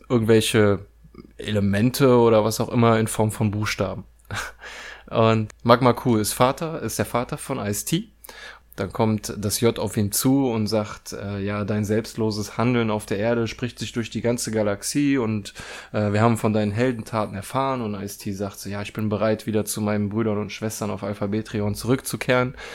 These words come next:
Und daraufhin heben die drei dann seine Verbannung auf und tauen ihn auch auf, weil er ist gar nicht Ice-T, sondern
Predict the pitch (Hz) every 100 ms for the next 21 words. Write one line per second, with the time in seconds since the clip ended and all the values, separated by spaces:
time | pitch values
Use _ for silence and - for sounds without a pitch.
0 | - - - 104 101 117 127 - 127 127
1 | 127 127 127 101 117 135 127 113 98 98
2 | 110 107 107 104 101 104 - - - _
3 | 98 107 104 - 104 113 117 98 113 147
4 | 165 - - 117 123 123 - _ _ -
5 | 139 147 123 101 95 - 98 87 - 101
6 | 98 104 147 - 107 107 101 - - 104
7 | - - 139 160 196 120 110 110 110 107